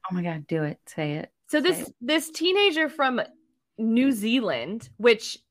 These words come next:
Speaker 2: if you wanna go far away from the United States, that's where you go. Like, it is, like, the furthest away from anything, actually. It's so far. Anyway, she saw a photo of George Brett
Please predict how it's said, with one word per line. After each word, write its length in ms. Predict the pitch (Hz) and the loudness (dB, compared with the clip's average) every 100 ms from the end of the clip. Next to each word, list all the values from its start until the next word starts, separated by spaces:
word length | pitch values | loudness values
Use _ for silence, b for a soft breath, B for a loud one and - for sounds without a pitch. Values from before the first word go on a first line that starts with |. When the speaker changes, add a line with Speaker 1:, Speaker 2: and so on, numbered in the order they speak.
| _ | _
Speaker 2:
if 180 | 247 - | -4 -2
you 160 | 240 302 | -2 2
wanna 220 | 294 254 | 2 2
go 240 | 226 226 | 2 2
far 340 | 202 - 220 214 | 0 2 4 4
away 220 | 196 196 | 4 0
from 160 | 196 190 | -2 -10
the 80 | |
United 300 | 180 180 165 | -8 -8 -8
States, 300 | - 185 170 151 | -8 -8 -10 -6
that's 360 | 175 185 185 | 0 0 0
where 140 | 175 175 | -12 -12
you 160 | 156 | -10
go. 440 | 170 165 - 117 165 | -8 -8 -8 -10 -10
Like, 400 | 185 175 160 _ _ _ - | -10 -12 -14 _ _ _ -2
it 100 | 247 | 0
is, 140 | 262 240 | 2 2
like, 200 | 214 220 | 2 2
the 80 | 202 | -2
furthest 500 | - 214 214 208 202 | 2 2 2 0 -2
away 200 | 190 196 | 0 -2
from 180 | 190 - | -4 -2
anything, 480 | 320 453 - 190 170 | 0 0 0 0 0
actually. 680 | 160 - 165 147 139 185 - | -2 -2 -4 -4 -6 -8 -8
It's 200 | 208 - | -8 -6
so 220 | - 269 | 0 2
far. 220 | 226 160 | 2 0
Anyway, 340 | - 359 190 202 _ B B B | 0 -2 -2 -6 _ B B B
she 500 | - - 285 294 330 - | -10 -4 0 0 0 -2
saw 240 | - 285 | 0 0
a 120 | 233 - | 0 -2
photo 680 | 269 285 339 185 139 123 131 - | -2 0 4 4 4 2 -4 -8
of 200 | 180 165 | -8 -8
George 640 | - 196 202 294 320 - - - | -4 0 2 2 -2 -8 -20 -10
Brett 480 | 190 202 156 240 | 0 2 2 0